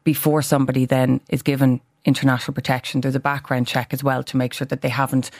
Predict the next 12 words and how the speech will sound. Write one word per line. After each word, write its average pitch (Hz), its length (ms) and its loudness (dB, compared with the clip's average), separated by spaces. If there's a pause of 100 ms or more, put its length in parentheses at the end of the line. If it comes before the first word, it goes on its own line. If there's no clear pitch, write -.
(460)
committed 156 320 4
any 147 160 2
crime 139 320 0
since 131 200 0
they've 131 160 2
been 175 180 4
in 151 80 4
the 123 80 2
country 123 400 -2
as 123 120 -6
well. 123 160 0
But - 160 -4